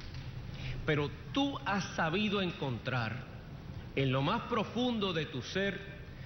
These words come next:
la voluntad para reponer-, reponerte y seguir adelante. Tú tuviste el valor de ponerte de pie y retomar el camino en la dirección correcta.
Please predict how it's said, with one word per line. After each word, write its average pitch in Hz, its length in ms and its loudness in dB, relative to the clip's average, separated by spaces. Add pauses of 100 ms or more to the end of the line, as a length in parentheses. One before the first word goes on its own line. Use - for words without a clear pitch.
(140)
la 135 120 4
voluntad 127 800 0
para 156 200 2
reponer-, 135 680 0
reponerte 156 640 0
y 147 40 -2
seguir 127 300 2
adelante. 110 500 -2 (640)
Tú 320 300 4
tuviste 233 480 2
el 208 100 2
valor 170 600 0
de 160 120 0
ponerte 240 540 2
de 220 100 0
pie 175 520 0 (680)
y 156 80 4
retomar 160 440 4
el 233 140 0
camino 202 460 2 (180)
en 160 80 2
la 147 100 2
dirección 139 460 0
correcta. 110 560 -2